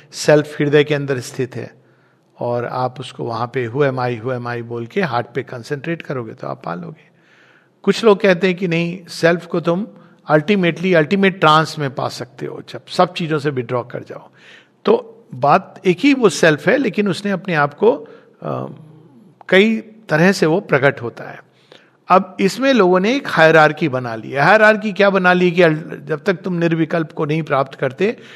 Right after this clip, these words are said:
तब तक तुम्हें वास्तविक रूप से ultimate self realization नहीं हुआ है। ये माइंड ने बनाई है, क्योंकि भगवान ने अपने लिए ऐसी hierarchy नहीं बनाई है, या उस सेल्फ ने। वो वहां भी वैसे ही है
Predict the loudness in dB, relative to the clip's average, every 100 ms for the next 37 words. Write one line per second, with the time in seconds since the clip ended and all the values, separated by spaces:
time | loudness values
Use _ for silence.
0 | -20 _ 0 4 2 4 4 4 4 4
1 | 4 4 4 4 2 0 2 4 4 4
2 | 4 4 4 0 0 -2 -2 -2 -8 -12
3 | -16 -16 -16 -18 -20 _ -20 _ 0 2
4 | 4 4 4 4 4 2 0 -4 -12 -20
5 | _ _ _ _ _ _ _ _ _ _
6 | _ 4 4 6 2 0 -2 0 4 6
7 | 6 4 2 2 2 4 4 4 4 4
8 | 2 0 -4 -4 -2 -2 -2 -4 -8 -2
9 | 0 0 2 2 2 -10 -20 -20 _ _
10 | _ _ _ _ -2 2 4 4 6 6
11 | 6 6 6 6 4 4 4 4 0 -6